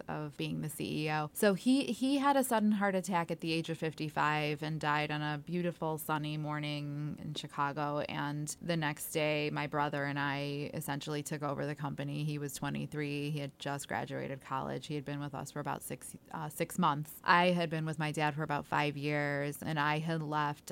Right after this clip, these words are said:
I had intended on becoming a psychologist, and I was in grad school, but serendipity brought me to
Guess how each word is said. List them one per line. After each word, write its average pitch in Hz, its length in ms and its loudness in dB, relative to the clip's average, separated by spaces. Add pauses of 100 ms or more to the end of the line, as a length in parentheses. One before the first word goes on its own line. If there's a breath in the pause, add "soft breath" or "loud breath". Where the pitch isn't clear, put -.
I 170 140 4
had 156 360 0
intended 208 540 8
on 156 160 4
becoming 156 760 0
a 151 160 0
psychologist, 147 920 -2
and 147 200 -2
I 147 100 -2
was 147 160 -4
in 156 80 -4
grad 143 320 0
school, 147 340 -4
but 143 140 -6
serendipity 156 760 -4
brought 151 260 2
me 151 240 -4
to 160 520 -4